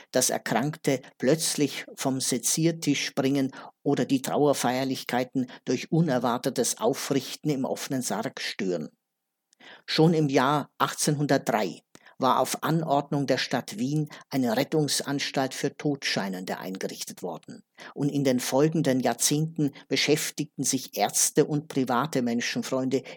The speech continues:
immer wieder mit der Erfindung von Methoden, wie man Scheintote wiederbeleben oder vor dem lebendig begraben werden bewahren könne. Man erfand Rettungsgeräte und entwickelte mehr oder minder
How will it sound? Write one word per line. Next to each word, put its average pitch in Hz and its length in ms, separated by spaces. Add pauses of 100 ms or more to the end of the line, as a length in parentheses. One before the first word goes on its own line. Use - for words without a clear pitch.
immer 165 300
wieder 143 260
mit 127 200
der 120 120
Erfindung 139 500
von 127 220
Methoden, 135 680 (220)
wie 139 100
man 120 180
Scheintote 139 840
wiederbeleben 131 880 (340)
oder 139 480 (140)
vor 147 180
dem 127 180
lebendig 127 580
begraben 117 560
werden 117 300
bewahren 104 440
könne. - 360 (500)
Man 226 180
erfand 127 360
Rettungsgeräte 147 1080 (160)
und 143 220
entwickelte 131 640
mehr 123 420
oder 123 160
minder 139 480